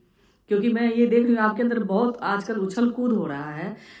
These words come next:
पहले के बिग boss में बिग boss की आवाज़ सुनने के लिए लोग तरस जाते थे, एक बार अगर बिग boss किसी का नाम लेते थे तो वो उछल पड़ता था। आप तो अब हर बात में interfere कर रहे हैं। आपको तो खुद ही खेल लेना चाहिए था, खुद ही प्रतिभागी बन जाना चाहिए था।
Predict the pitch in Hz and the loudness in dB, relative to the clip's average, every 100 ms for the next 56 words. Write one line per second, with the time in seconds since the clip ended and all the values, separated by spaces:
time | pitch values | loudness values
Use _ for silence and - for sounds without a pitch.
0 | _ 175 170 226 240 196 170 165 165 196 | _ 0 2 2 2 0 0 -2 -2 -2
1 | 196 180 175 208 208 233 170 170 180 220 | -2 -2 -2 -2 -4 -6 -4 -4 0 2
2 | 277 220 180 180 175 175 190 202 196 185 | 0 -2 -2 -2 -2 -4 -2 -4 -2 -2
3 | 190 170 156 151 147 - 202 220 208 202 | -2 -2 -6 -8 -8 -2 0 2 0 0
4 | 190 180 170 190 180 180 175 165 156 160 | -2 -4 -4 -6 -6 -6 -4 -4 -4 -2
5 | 202 180 151 156 196 202 214 226 220 196 | -2 -2 -4 -6 -6 -4 -4 -4 -4 -2
6 | 240 233 156 147 143 143 143 - - - | 0 0 -4 -10 -14 -14 -16 -20 -20 -20
7 | _ - 202 220 247 240 220 226 269 254 | _ -4 -2 0 0 -2 -2 0 0 0
8 | 240 233 226 214 208 202 202 196 190 175 | -2 -2 -4 -2 -2 -2 -4 -2 -6 -4
9 | 175 175 - 185 214 214 214 202 - - | -6 -6 -6 -6 -4 -2 0 -2 -8 -6
10 | 196 285 294 247 233 208 202 196 180 180 | 0 2 4 4 4 0 0 -2 -2 -4
11 | 247 285 247 240 208 196 196 180 175 170 | -4 -2 -2 -2 -2 0 0 0 -2 -2
12 | 170 165 170 170 170 - | -4 -4 -6 -6 -10 -12